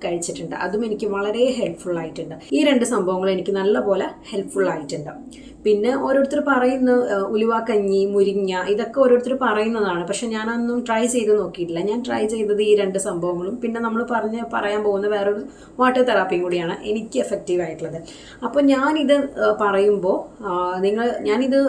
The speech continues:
ഉറപ്പ് പറയല്ല. ഇത് ചെയ്ത് കഴിഞ്ഞാൽ നിങ്ങൾക്കും എന്തായാലും, ആ, ഫീഡ് ചെയ്യാനുള്ള പാല് നിങ്ങൾക്കും സപ്ലൈ കൂടും എന്ന് ഞാൻ ഉറപ്പ് പറയല്ല ചെയ്യുന്നത്. ഓരോരുത്തരുടെ ശരീരം ഓരോ പോലെയാണ്, വ്യത്യസ്തമായിരിക്കും. അപ്പോൾ നിങ്ങൾ ട്രൈ ചെയ്ത് നോക്കുക.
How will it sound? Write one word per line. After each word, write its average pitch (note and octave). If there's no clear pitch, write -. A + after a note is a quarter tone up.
ഉറപ്പ് A3+
പറയല്ല. G#3+
ഇത് G3
ചെയ്ത് G#3+
കഴിഞ്ഞാൽ G#3
നിങ്ങൾക്കും G3
എന്തായാലും, A3
ആ, F#3+
ഫീഡ് G#3
ചെയ്യാനുള്ള G3+
പാല് G3
നിങ്ങൾക്കും F#3+
സപ്ലൈ G3+
കൂടും G3+
എന്ന് F#3+
ഞാൻ G#3+
ഉറപ്പ് G3
പറയല്ല G3+
ചെയ്യുന്നത്. E3
ഓരോരുത്തരുടെ G#3
ശരീരം A#3+
ഓരോ F#3+
പോലെയാണ്, F#3+
വ്യത്യസ്തമായിരിക്കും. F3
അപ്പോൾ F#3
നിങ്ങൾ A#3+
ട്രൈ C4
ചെയ്ത് A3
നോക്കുക. E3+